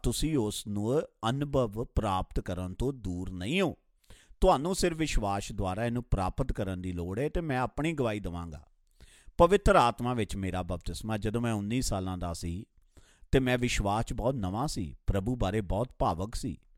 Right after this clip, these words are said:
ਮੈਂ ਇੱਕ ਔਰਤ ਦੇ ਨਾਲ ਦੋਸਤੀ ਕੀਤੀ ਜੋ ਮੇਰੇ ਨਾਲ ਚਰਚ ਜਾਂਦੀ ਸੀ, ਤੇ ਉਹਦੀ ਧੀ ਹਾਈ ਸਕੂਲ ਵਿੱਚ ਮੇਰੀ ਦੋਸਤ ਸੀ। ਉਸ ਔਰਤ ਦਾ ਨਾਂ ਸੀ ਸੂਜ਼ਨ ਵੈਂਡਲ। ਮੈਂ ਉਹਦੇ ਘਰ ਉਸ ਤੋਂ ਬਹੁਤ ਕੁਝ ਸਿੱਖਿਆ।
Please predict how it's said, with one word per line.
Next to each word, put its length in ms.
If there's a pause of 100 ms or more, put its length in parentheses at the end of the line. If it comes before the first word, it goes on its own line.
(460)
ਮੈਂ 120
ਇੱਕ 140
ਔਰਤ 300
ਦੇ 160
ਨਾਲ 260
ਦੋਸਤੀ 440
ਕੀਤੀ 360
ਜੋ 240
ਮੇਰੇ 360
ਨਾਲ 340
ਚਰਚ 380
ਜਾਂਦੀ 380
ਸੀ, 240 (680)
ਤੇ 100
ਉਹਦੀ 240 (100)
ਧੀ 280
ਹਾਈ 220
ਸਕੂਲ 360
ਵਿੱਚ 220
ਮੇਰੀ 200
ਦੋਸਤ 320
ਸੀ। 180 (640)
ਉਸ 260
ਔਰਤ 300
ਦਾ 160
ਨਾਂ 240
ਸੀ 180
ਸੂਜ਼ਨ 760 (120)
ਵੈਂਡਲ। 600 (640)
ਮੈਂ 160
ਉਹਦੇ 240
ਘਰ 580 (420)
ਉਸ 200
ਤੋਂ 160
ਬਹੁਤ 360
ਕੁਝ 160
ਸਿੱਖਿਆ। 420